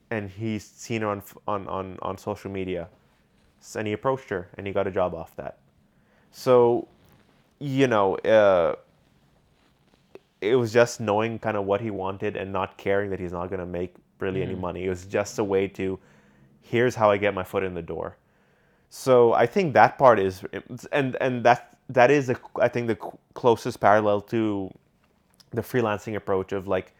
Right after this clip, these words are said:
Speaker 1: we weren't doing particularly well in terms of our earnings with, with freelancing, right? But you take that job so you can then f-, get that experience. So then down the line,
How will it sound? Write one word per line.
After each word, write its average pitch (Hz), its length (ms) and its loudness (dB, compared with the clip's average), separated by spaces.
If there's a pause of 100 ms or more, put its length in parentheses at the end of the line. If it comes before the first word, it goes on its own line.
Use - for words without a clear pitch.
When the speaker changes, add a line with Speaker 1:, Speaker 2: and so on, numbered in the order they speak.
(840)
Speaker 1:
we 160 260 -2
weren't 151 320 0
doing 131 200 0
particularly 113 480 -4
well 104 180 2
in 101 60 -6
terms 104 200 -6
of 95 220 -6 (120)
our 98 260 0
earnings 104 500 -8
with, 87 240 -10 (220)
with - 180 -10
freelancing, 87 600 -8
right? 90 280 -6 (540)
But 101 360 2 (540)
you 110 140 -12
take 117 320 -2
that 127 180 2
job 101 300 0
so - 160 -8
you 98 80 -4
can 95 200 -10
then 98 180 -2
f-, - 200 -20 (100)
get 101 220 -2
that 101 140 2
experience. 90 540 -8
So 92 200 -6 (460)
then 98 240 -2
down 95 240 0
the 95 100 0
line, 92 460 -6